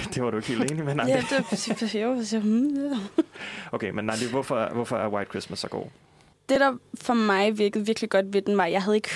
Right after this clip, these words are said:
Speaker 2: hørt nogen andres holdninger, da jeg så den, for jeg ved, det er en af dem, der bliver praised mest.
Speaker 1: Ja.
Speaker 2: Og jeg kan ikke huske, hvorfor, fordi jeg har bare sådan,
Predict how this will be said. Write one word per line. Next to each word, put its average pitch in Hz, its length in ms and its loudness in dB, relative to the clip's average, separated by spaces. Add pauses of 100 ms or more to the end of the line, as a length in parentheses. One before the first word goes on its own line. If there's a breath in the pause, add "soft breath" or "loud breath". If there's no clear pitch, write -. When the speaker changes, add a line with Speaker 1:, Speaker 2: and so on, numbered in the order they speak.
Speaker 2:
hørt 226 220 2
nogen 202 220 0
andres 185 320 2
holdninger, 175 460 2
da 165 100 -2
jeg 175 60 -2
så - 220 4
den, 190 100 2
for 202 100 0
jeg 185 180 0
ved, 202 240 4
det 180 120 0
er - 160 2
en 135 100 4
af 113 100 0
dem, 139 240 0
der 139 100 -2
bliver 104 180 -4
praised - 520 -8
mest. - 380 -4
Speaker 1:
Ja. - 480 -10
Speaker 2:
Og 214 80 6
jeg 208 140 4
kan 240 220 2
ikke 262 120 0 (100)
huske, - 260 0
hvorfor, 226 360 2
fordi 214 180 0
jeg 202 80 2
har 220 80 0
bare 214 180 2
sådan, 220 300 0